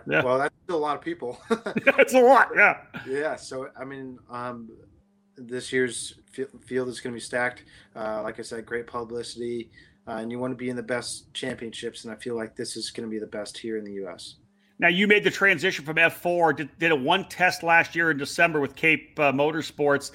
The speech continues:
Speaker 1: You're gonna start testing potentially next week, uh, as you guys get things rolling here. Uh, how was the transition when you first drove the U S F two thousand car? What were your thoughts?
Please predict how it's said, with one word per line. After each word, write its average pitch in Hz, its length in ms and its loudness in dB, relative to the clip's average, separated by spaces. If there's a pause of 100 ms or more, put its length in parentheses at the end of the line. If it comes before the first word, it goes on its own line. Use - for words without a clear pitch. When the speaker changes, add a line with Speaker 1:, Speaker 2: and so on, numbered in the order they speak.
(180)
Speaker 1:
You're 156 120 0
gonna 160 120 2
start 160 280 2
testing 165 260 2
potentially 151 460 0
next 151 280 2
week, 156 380 2
uh, 135 380 6
as 139 280 2
you 139 80 -2
guys 143 200 4
get 151 160 0
things 139 200 2
rolling 147 320 6
here. 131 280 2 (360)
Uh, - 300 6
how 190 260 6
was 208 200 8
the 190 80 0
transition 180 500 4
when 143 80 -2
you 139 60 0
first 185 260 -6
drove 185 240 0
the 156 60 -8
U 170 120 2
S 165 140 2
F 170 160 2
two 170 120 -8
thousand 165 340 4
car? 139 160 -2
What 151 100 0
were 160 80 -6
your 143 120 -2
thoughts? - 360 -2